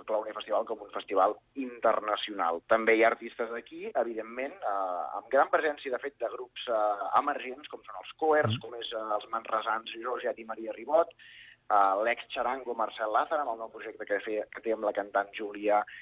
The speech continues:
Speaker 1: eh, Arrey, i també els espectacles infantils o de circ, com Pan i Peu, eh, que ja és una de les referències en la música infantil a Catalunya, el pallasso Ivan Prado i també el pallasso Guillem Albà, que repeteix el Clownia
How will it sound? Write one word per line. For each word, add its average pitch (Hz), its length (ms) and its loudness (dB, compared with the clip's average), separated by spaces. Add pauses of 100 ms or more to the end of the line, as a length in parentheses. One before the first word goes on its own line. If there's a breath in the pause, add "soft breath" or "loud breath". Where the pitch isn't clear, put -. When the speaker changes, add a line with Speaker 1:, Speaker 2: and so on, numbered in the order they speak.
(240 loud breath)
Speaker 1:
eh, 101 240 6
Arrey, 170 580 2
i 117 120 -14
també 110 300 -6
els 110 120 -4
espectacles 104 460 -10
infantils 147 600 -4
o 117 120 0
de 113 200 0
circ, - 260 -8
com 110 200 0 (180)
Pan - 200 2
i - 40 -20
Peu, 170 540 2 (340 loud breath)
eh, 90 420 0
que 90 200 -4
ja 95 140 2
és 90 60 -4
una 95 160 -4
de 92 80 4
les 95 100 2
referències 131 720 0
en 104 340 -2
la 95 80 -6
música 95 240 -12
infantil 98 320 -6
a 98 40 -4
Catalunya, 156 520 2 (200)
el 101 120 6
pallasso 104 600 2
Ivan 107 300 -4
Prado 147 380 2
i 143 60 -8
també 104 180 -12
el 101 80 -8
pallasso 104 380 -2
Guillem 104 260 -12
Albà, 107 400 0
que 113 200 -4
repeteix 98 500 -4
el 98 120 -2
Clownia 104 420 -6